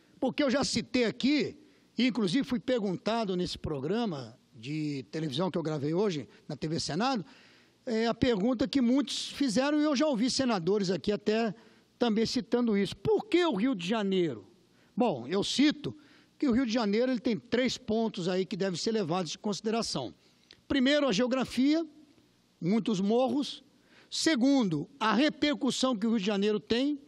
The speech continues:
por causa da importância, por causa do conhecimento mundial da cidade do Rio de Janeiro. Qualquer lugar do mundo que você vai,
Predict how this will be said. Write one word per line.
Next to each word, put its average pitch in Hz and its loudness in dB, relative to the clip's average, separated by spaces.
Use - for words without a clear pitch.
por 247 0
causa 240 0
da 247 0
importância, 247 0
por - -12
causa 202 -2
do 180 -2
conhecimento 226 0
mundial 240 2
da 196 -2
cidade 185 -2
do 175 0
Rio 175 0
de 160 -2
Janeiro. 190 0
Qualquer 320 2
lugar 302 2
do 277 2
mundo 269 2
que 269 -6
você 240 0
vai, 214 0